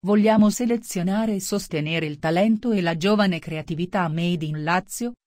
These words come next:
per raccontare e promuovere nel mondo una nuova essenza dell'italianità dove diversità,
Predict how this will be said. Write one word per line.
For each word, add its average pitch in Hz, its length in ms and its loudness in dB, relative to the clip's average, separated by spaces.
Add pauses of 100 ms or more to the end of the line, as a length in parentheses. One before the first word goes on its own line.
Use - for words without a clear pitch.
per 208 160 0
raccontare 208 680 -2
e 240 80 0
promuovere 208 720 2
nel 147 220 -4
mondo 214 340 2
una 196 180 4
nuova 185 260 2
essenza 214 560 -2
dell'italianità 170 880 -2
dove 165 240 -2
diversità, 156 580 -6